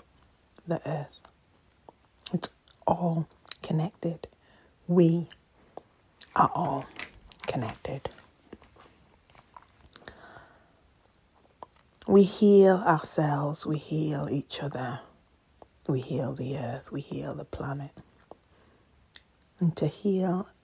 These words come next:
is just so big. It's like, where do you start? And that's what's been holding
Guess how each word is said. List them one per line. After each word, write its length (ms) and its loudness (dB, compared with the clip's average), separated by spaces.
is 180 -4
just 480 -8
so 440 -4
big. 320 -4
It's 240 -8
like, 220 -2
where 380 2
do 160 -4
you 100 -4
start? 540 -2
And 200 2
that's 260 -6
what's 280 -4
been 380 0
holding 840 0